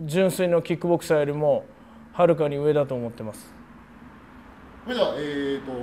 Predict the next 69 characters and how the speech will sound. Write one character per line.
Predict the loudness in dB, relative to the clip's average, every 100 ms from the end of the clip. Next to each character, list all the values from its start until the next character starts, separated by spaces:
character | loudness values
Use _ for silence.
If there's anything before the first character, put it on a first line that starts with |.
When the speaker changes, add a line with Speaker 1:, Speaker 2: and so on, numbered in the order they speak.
| -12 -16 -4
Speaker 2:
最 | -4
後 | -4
に | -8
な | -10
り | -10
ま | -12 -14
す | -2
が、 | 0 0 -4
今 | -8
回 | -6 -8
の | -10
試 | -12 -10
合、 | -10
え |
ー | -10 -16 -16 -16 -16 -16 -16 -12
と、 |
楽 | -12
し | -8
み | -10
に | -10
し | -12
て | -14 -10
い | -8
る | -6
フ |
ァ | -8
ン | -8
の | -8
皆 | -10 -12
さ | -14
ん | -14 -12
に、 | -12
か-、 | -10 -10
こ | -12 -12 -16 -14 -12
ち | -10
ら | -10
カ | -10
メ | -6
ラ | -6
目 | -6
線 | -10 -10
で | -8 -6
メ | -6
ッ |
セ | -8 -10
ー |
ジ | -10
を |
い | -14 -12
た |
だ | -12 -12
け |
れ | -14 -16
ば |
と | -16
思 | -16 -16
い | -10
ま | -10
す。 | -10
よ | -18 -10
ろ | -10
し | -8
く | -10
お |
願 | -10
い | -12
し | -16 -18 -20 -16
ま |
す。 | -18